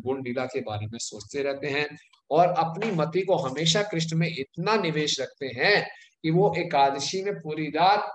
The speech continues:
जागरण करते रहे और द्वादशी में बिना व्रत का पारण किए निकल पड़े। देखिए, हम लोग कल जैसे एकादशी का दिन है, हम तो पहले ही देखते हैं, एकादशी रखते हैं, "भैया, अगले दिन पारण का समय कौन सा है?" बड़े सावधान रहते हैं,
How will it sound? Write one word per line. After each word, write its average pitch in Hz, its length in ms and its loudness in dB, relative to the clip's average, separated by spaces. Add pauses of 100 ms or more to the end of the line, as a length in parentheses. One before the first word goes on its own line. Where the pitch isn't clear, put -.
(480)
जागरण 139 460 0
करते 143 320 -2
रहे 175 440 2 (280)
और 143 160 4
द्वादशी 139 720 0
में 190 200 2
बिना 165 380 4
व्रत 175 360 2
का 180 100 8
पारण 165 440 2
किए 165 260 0
निकल 131 320 0
पड़े। - 240 -14 (2250)
देखिए, 123 260 -8
हम 123 140 -4
लोग 131 280 -4 (340)
कल 127 160 0
जैसे 127 260 -2
एकादशी 117 440 -4
का 131 120 -4
दिन 123 240 -8
है, 123 80 -8 (540)
हम 110 300 -6
तो 123 100 -10
पहले 120 240 -2
ही 139 60 2
देखते 127 240 -4
हैं, 127 80 -4
एकादशी 120 380 -6
रखते 123 260 -8
हैं, 117 80 -8
"भैया, 127 200 -2
अगले 120 140 -8
दिन 120 120 -12 (100)
पारण 113 240 -6
का 120 140 -6
समय 117 320 -6
कौन 127 240 -12
सा 127 140 -10
है?" 127 80 -8
बड़े 110 300 -12
सावधान 120 540 -10
रहते 131 220 -8
हैं, 131 160 -8